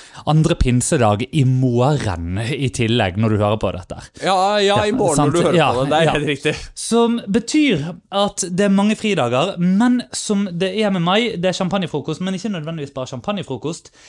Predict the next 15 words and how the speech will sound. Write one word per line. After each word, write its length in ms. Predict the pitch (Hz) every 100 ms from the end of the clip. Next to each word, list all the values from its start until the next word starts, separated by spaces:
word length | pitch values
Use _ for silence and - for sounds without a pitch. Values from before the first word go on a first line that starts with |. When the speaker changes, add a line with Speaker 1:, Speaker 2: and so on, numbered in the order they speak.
| - - -
Speaker 1:
Det 120 | 165 185
er 200 | 165 135
også 360 | 156 135 117
bare 480 | 107 107 120 120 110 -
i 80 |
det 100 | 117 107
hele 140 | 117
tatt 320 | - 113 - -
friskt 560 | - - 120 - - -
og 120 | 120
deilig. 320 | 107 110 110 - - - -
I 40 |
fjor, 200 | 180 247 190
Speaker 2:
Absolutt. 220 | 185
Speaker 1:
ja, 80 | 202